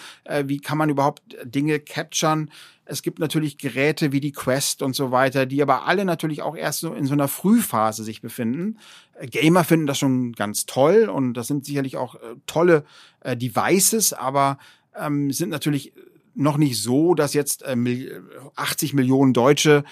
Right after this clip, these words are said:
äh, so ein Gerät nutzen würden, ne? Und, äh, die Frage ist, äh,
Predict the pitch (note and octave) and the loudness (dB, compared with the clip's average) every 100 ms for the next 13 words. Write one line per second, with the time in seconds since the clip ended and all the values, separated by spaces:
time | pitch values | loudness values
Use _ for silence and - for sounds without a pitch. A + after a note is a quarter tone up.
0 | - _ - C#3+ C3+ C3 C3+ A#2+ C#3 A#2 | -18 _ -10 -6 0 2 2 2 0 2
1 | C3 F3 - A#2+ A2 A2 G#2 A2+ D3 - | 0 0 0 0 -4 -8 -10 -8 -6 -4
2 | C#3 C3 - _ _ _ C#3+ B2+ A#2+ C3 | -2 -2 -6 _ _ _ -8 -6 -4 0
3 | D3+ D#3 D#3 D3 - | 0 2 0 -2 -4